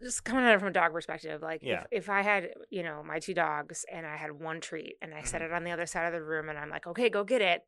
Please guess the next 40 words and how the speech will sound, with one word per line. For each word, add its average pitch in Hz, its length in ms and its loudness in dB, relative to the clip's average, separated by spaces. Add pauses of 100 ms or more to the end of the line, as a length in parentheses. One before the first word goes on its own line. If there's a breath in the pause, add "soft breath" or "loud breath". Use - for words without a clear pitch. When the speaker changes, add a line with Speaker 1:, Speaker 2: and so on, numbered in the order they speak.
Speaker 2:
Yeah. 127 200 2 (500)
Speaker 1:
They 185 320 2
would 170 500 -6 (220)
both 190 320 2
run 190 220 2
towards 160 280 -2
it, 156 240 0
Speaker 2:
Yes. 120 120 0
Speaker 1:
and 180 100 -2
then 175 320 -4
one 180 260 0
would 190 140 -2
get 190 160 0
there 208 160 2
first 165 340 -4
and 165 140 -6
the 165 80 -4
other 165 160 0
one 170 180 -6
would 165 140 -4
be 175 80 -4
disappointed. 160 720 -6 (120)
Speaker 2:
Okay. 113 300 -4
Speaker 1:
And 180 180 -4
they 180 120 -2
would 190 160 0
get 196 100 4
over 208 200 4
that 175 160 2
disappointment 165 520 -4
and 165 100 -6
they 165 60 -4
would 160 160 -2
look 180 140 -4
at 180 100 -2
me 165 200 -10
like, 156 200 -10
"What 202 120 -12
the 190 40 -10
heck?" 208 320 0